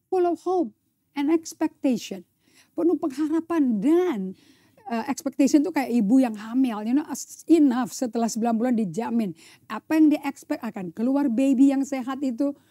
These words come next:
akan terjadi. So, rancangan itu ya Tuhan yang bikin.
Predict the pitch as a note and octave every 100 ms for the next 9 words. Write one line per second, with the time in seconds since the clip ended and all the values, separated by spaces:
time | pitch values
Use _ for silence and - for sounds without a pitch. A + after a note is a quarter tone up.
0 | _ - F3+ - G3 G3+ E3+ F#3+ F#3 D#3+
1 | D3+ _ _ _ _ _ _ - F4+ F#4+
2 | F#4+ - _ _ _ _ _ - D#4 E4
3 | D#4 D4+ D4 C#4 G4+ F#4 C#4 C4 C#4 C4+
4 | C4 D#4+ A#3 E3+ D#3